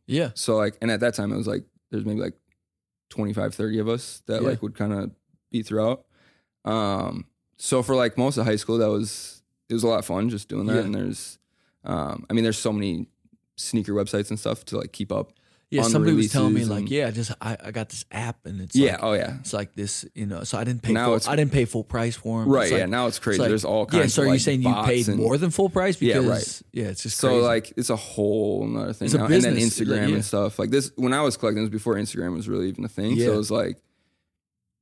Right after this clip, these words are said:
Speaker 2: that it was so much, like, to find a pair of shoes that you're, like,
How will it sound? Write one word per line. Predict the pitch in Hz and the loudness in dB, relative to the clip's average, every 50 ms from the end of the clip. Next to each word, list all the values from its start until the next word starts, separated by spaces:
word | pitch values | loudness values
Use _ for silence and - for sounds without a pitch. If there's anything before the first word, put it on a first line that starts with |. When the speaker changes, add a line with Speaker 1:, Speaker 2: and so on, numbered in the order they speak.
| _ _ _ _ _ _ _ _ _ _ | _ _ _ _ _ _ _ _ _ _
Speaker 2:
that | - 87 98 92 - - | -2 0 0 0 2 2
it | 110 | 2
was | 110 107 - | 2 2 2
so | - 131 120 | 0 2 2
much, | 117 117 110 107 - - - - | 2 2 0 -2 -4 -10 -6 -4
like, | 113 107 - - - _ _ | -4 -4 -4 -8 -16 _ _
to | - 120 107 104 - - _ _ _ _ _ - | -4 -2 -2 -2 -4 -10 _ _ _ _ _ -20
find | - - - 123 117 120 123 123 | -16 -8 -4 -2 0 2 2 2
a | 113 | 2
pair | 104 127 117 | 2 0 0
of | 107 107 | 0 0
shoes | - 117 113 120 123 120 | 0 0 0 0 2 0
that | 113 98 107 | 0 0 0
you're, | 107 104 98 | 0 0 2
like, | 87 85 85 | 0 -2 -4